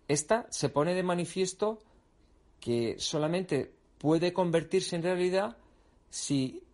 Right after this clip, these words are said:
cada uno de nosotros aceptamos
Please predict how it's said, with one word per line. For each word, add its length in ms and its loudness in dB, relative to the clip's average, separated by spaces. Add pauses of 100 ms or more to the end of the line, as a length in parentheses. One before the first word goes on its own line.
(760)
cada 260 4
uno 320 2
de 360 4
nosotros 560 -2
aceptamos 920 -2